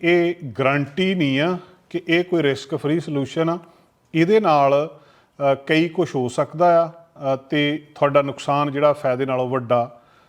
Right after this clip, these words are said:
ਅ, ਹੋ ਸਕਦਾ ਆ। ਅਗਲੀ ਗੱਲਬਾਤ ਕੋਰਟ ਦੇ ਡਿਸੀਜਨ ਬਾਰੇ ਆ।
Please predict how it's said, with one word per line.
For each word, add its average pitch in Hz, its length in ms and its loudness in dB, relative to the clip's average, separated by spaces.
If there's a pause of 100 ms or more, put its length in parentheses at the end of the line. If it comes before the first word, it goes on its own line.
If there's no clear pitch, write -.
(200)
ਅ, 120 120 -2 (100)
ਹੋ 165 120 4
ਸਕਦਾ 113 520 -6
ਆ। - 0 - (1500)
ਅਗਲੀ 226 180 2
ਗੱਲਬਾਤ 254 320 2
ਕੋਰਟ 202 320 2
ਦੇ 214 220 0 (300)
ਡਿਸੀਜਨ 190 460 -4
ਬਾਰੇ 190 280 2
ਆ। 208 120 -2